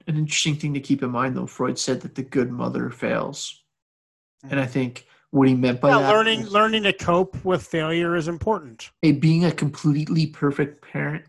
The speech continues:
Speaker 1: probably isn't
Speaker 2: Witness-,
Speaker 1: even good for your
Speaker 2: witnessing
Speaker 1: kid.
Speaker 2: failure is important for your life.
Speaker 1: Well, being authentic and
Speaker 2: Yeah.
Speaker 1: being the best you can is, like, the most important thing, I think. And just what your kid needs is love and attention and, and you,
Speaker 2: Yeah.
Speaker 1: your presence, right?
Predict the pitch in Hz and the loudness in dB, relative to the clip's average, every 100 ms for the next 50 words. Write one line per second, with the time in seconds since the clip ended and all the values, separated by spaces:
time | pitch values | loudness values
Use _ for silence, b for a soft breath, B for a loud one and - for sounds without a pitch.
0 | _ _ 139 143 151 170 147 143 202 - | _ _ -2 0 0 0 0 0 0 0
1 | 143 196 143 254 - 214 165 - 196 214 | 2 2 2 0 0 -2 -4 0 2 4
2 | 208 185 165 151 156 185 202 165 120 _ | 4 4 2 0 -2 -2 -4 -6 -16 _
3 | _ _ _ - 160 156 151 151 151 151 | _ _ _ -4 -2 0 -2 -2 -4 -6
4 | 151 143 135 185 131 - - _ - 151 | -8 -8 -4 -4 -4 -12 -20 _ -4 -2
5 | 147 165 165 139 156 147 151 143 143 135 | 0 0 0 0 -2 -2 -4 -6 -8 -8
6 | 151 151 147 143 165 151 135 - 151 - | -8 -8 -8 -8 -4 -2 0 -2 -6 -8
7 | 143 - 139 151 73 - 151 143 - 147 | -8 -8 -10 -12 -12 -12 -10 -12 -14 -12
8 | 156 156 143 - 147 139 - 156 147 139 | -10 -12 -12 -16 -16 -18 -16 -16 -14 -14
9 | 135 131 - b b b b 151 156 143 | -10 -12 -12 b b b b 2 4 2
10 | - 139 139 135 135 143 165 143 139 139 | 0 -2 -2 -6 -4 -6 -4 -4 -4 -10
11 | 131 131 123 - 131 127 127 139 - 131 | -12 -14 -12 -14 -16 -20 -20 -20 -16 -16
12 | 135 143 135 139 135 147 - _ 147 139 | -12 -8 -8 -8 -8 -12 -14 _ -6 -4
13 | - 123 123 127 - - 139 143 | -4 -6 -6 -10 -10 -10 -10 -12